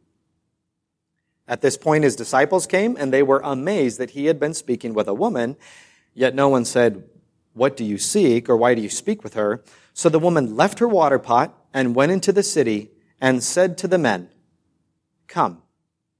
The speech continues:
see a man who told me all the things that I have done.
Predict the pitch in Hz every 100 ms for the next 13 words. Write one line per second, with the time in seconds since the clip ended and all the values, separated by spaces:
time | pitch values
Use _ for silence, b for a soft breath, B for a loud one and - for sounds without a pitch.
0 | _ - - - 208 226 233 175 117 101
1 | 104 - _ _ _ 180 170 180 170 127
2 | 110 - 151 156 170 175 - 143 113 110
3 | 117 117 107 104 107 98 87